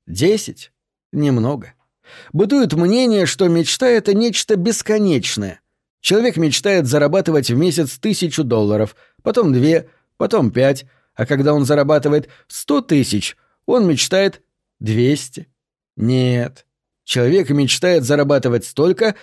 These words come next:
сколько ему бы хватило. Когда же он достигает своей мечты, он просто продолжает двигаться по линии жизни дальше,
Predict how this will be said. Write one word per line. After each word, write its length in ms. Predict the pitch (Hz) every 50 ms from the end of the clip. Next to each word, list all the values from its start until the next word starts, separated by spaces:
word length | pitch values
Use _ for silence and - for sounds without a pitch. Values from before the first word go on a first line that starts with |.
| - _ _
сколько 500 | - - - - 156 185 196 180 - 180
ему 260 | 180 175 147 151 180
бы 140 | 170 170 175
хватило. 600 | - - 156 143 139 - 175 185 165 113 - - _ _ _ _ _ _ _ _ _
Когда 360 | - 127 123 127 156 165 151
же 120 | 123 143
он 100 | 160 147
достигает 640 | 143 151 143 123 - 143 143 135 160 160 147 135 -
своей 220 | - 131 139 131
мечты, 460 | 123 120 113 - - - 226 240 226 - - - - _
он 160 | - 170 170
просто 380 | 156 214 254 240 - - 226 208
продолжает 720 | - 214 214 175 185 175 160 139 175 233 226 208 185 143
двигаться 500 | 131 151 208 208 170 190 170 - - 175
по 140 | 131 156 151
линии 400 | 151 175 190 180 180 175 175 160
жизни 440 | 135 143 180 175 160 139 147 160 151
дальше, 520 | 139 156 147 127 117 95 - - 113